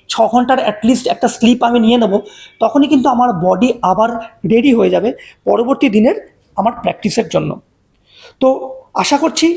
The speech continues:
পুরো প্র্যাকটিসটা তোমাদের খুব ভালো লাগবে। যদি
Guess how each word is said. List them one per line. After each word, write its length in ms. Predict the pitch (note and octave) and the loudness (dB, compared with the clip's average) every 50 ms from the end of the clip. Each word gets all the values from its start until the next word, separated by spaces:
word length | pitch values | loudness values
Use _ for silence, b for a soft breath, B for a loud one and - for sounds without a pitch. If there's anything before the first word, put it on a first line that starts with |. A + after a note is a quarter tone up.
| - - - | -4 -8 -4
পুরো 200 | - C4 B3 C4+ C#4+ | 0 2 2 2 2
প্র্যাকটিসটা 580 | C#4 - A3 G#3 - - C#4+ - - - D4 D#4 D#4 D4+ - | 0 -2 -6 -4 0 0 0 0 0 -2 -4 -4 -4 -10 -6
তোমাদের 280 | - A3+ G#3+ A3 G#3+ A#3+ A#3+ | -4 -2 0 0 0 0 0
খুব 100 | - C4 G3 D3+ | 0 -2 -2 -2
ভালো 180 | - F3+ F#3+ | -2 0 2
লাগবে। 300 | G#3+ A#3 A#3 G#3 G3+ B3 C4 C4 B B B B B B B F3+ | 2 2 2 2 0 0 0 -2 B B B B B B B 0
যদি 140 | B3 A#3+ | 0 0